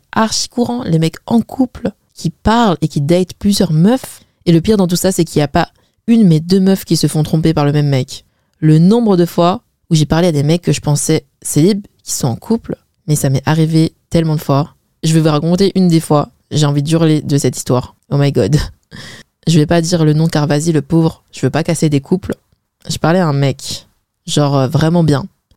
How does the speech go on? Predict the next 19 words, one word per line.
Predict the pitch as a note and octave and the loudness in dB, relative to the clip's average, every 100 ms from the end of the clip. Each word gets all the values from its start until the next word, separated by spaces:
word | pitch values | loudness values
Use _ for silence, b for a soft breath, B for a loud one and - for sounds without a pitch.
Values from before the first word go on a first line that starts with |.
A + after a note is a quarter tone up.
| - | -2
Et | F3+ | -2
tous | - B3 | 2 2
les | G#3+ | 4
jours, | F3+ G3+ G#3+ | 4 2 2
on | |
s'envoyait | E3 E3 D#3 D#3 | 0 0 2 2
des | D3 | 2
vocaux, | C#3+ F3 - E3+ | 2 0 2 2
des | D3+ | 2
messages | D3 D#3+ - D#3+ | 2 0 0 0
et | E3 | -2
tout, | D#3+ - - D#3 D#3 | -6 -12 -4 0 2
des | D3 C#3 | 2 2
photos | C3+ D#3+ - E3 | 2 -2 2 2
de | D#3 | 2
ce | D3+ | 0
qu'on | - C#3+ | -2 -6
faisait. | - E3 E3+ D3+ D3+ D3+ - - | 0 0 2 2 2 0 -2 -2
Bref, | D#3+ E3 | 0 0